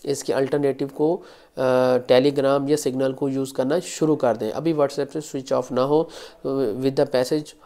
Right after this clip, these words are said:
आहिस्ता आहिस्ता आप स्विच ऑफ हो ताकि आपके WhatsApp के जितने भी,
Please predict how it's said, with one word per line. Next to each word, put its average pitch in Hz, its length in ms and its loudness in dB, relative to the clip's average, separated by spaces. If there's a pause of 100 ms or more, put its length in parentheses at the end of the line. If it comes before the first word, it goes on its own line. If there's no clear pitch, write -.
(120)
आहिस्ता 175 320 0
आहिस्ता 139 220 0
आप 135 100 -2
स्विच 139 340 -4
ऑफ 127 180 0
हो 151 80 2
ताकि 143 300 -2
आपके 123 360 -2
WhatsApp 135 400 -2
के 143 80 -4
जितने 135 340 -2
भी, 143 260 -4